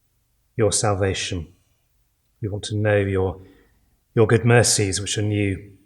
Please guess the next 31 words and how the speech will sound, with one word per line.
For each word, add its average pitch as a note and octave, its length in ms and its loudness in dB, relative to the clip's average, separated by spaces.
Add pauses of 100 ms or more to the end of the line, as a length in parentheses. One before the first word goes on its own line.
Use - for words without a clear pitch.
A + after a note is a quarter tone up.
every G2 220 -6
morning. E2+ 440 -8 (1800)
So, - 120 -8
Lord, F#2+ 140 -4
fill A2+ 200 -4
us - 160 -4
with F2 120 -8
hope, F2+ 240 -6
we F#2 80 -8
pray. E2 420 -8 (960)
In F#2 140 -8
Jesus' F#2 360 -8
name, F#2+ 300 -12 (680)
amen. E2+ 360 -12 (4000)
There B2 160 6
will, A#2 160 6
I'm G#2+ 120 6
sure, G#2+ 360 4
have G#2+ 220 4
been G#2+ 200 2
moments A2 320 2
in A2+ 80 4
all C#3 80 4
of B2 60 4
our G#2 100 6
lives F#2 560 2
when G#2 200 0
we G#2 140 0
just - 280 -4
don't C3 300 -2
know A#2 340 2